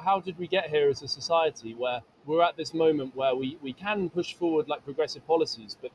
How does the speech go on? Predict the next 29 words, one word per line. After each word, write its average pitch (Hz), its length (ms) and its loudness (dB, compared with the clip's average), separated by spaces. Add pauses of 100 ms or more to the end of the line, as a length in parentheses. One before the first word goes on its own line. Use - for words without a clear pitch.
but 147 140 -4
the 151 140 0
i-, 160 280 2
the 151 120 0
idea 160 460 2
that, 131 320 -6 (160)
you 143 120 -2
know, 120 300 0 (300)
the 139 100 -6
argument 131 640 -4
of 120 140 -2 (240)
enjoyment, 139 960 -2 (280)
um, 117 680 0 (560)
w-, 151 220 -2
would 143 180 -4
be 135 100 -4
kind 135 200 -4
of 123 60 -8
center 143 340 -4
stage 147 360 -2
i-, 135 160 -14
is 143 160 -12
still 196 560 4
kind 143 360 0
of 131 140 0 (240)
even, 156 400 0
even 151 280 -2
taboo, 165 420 2
perhaps. 98 760 -4